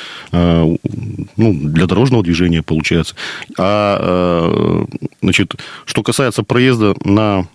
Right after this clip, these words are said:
м, там, разрешающий сигнал светофора, то есть у нас точно так же в правилах дорожного движения определены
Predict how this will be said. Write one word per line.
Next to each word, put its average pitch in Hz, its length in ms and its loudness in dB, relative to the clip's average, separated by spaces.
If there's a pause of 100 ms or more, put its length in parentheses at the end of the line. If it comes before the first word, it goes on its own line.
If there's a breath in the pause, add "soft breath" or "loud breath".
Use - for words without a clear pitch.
м, 85 640 0
там, 82 180 -2
разрешающий 113 560 2
сигнал 113 320 2
светофора, 127 460 0
то - 120 -2
есть - 100 -2
у 110 40 4
нас 110 100 2
точно 113 300 0
так 147 180 0
же 104 80 2
в - 80 -2
правилах 101 320 2
дорожного 101 380 4
движения 107 480 2
определены 110 840 2